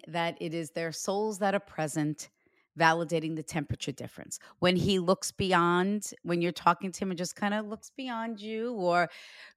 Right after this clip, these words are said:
claims to have imaginary friends or, like, he's playing with someone else and there's no one in the room,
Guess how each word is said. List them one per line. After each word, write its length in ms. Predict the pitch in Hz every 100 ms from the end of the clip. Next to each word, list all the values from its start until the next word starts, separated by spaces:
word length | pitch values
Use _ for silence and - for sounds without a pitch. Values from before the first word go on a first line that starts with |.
| _
claims 340 | - 180 190
to 80 | -
have 120 | 220
imaginary 640 | 208 196 185 202 214 208 226
friends 440 | - 208 190 214
or, 80 | 208
like, 200 | 196 196
he's 200 | - 214
playing 340 | - 180 202 214
with 140 | 226
someone 340 | - 208 240
else 260 | 226 208 214
and 80 | 220
there's 160 | 214
no 140 | 185 180
one 140 | 202
in 100 | 220
the 100 | 240
room, 340 | 240 208 202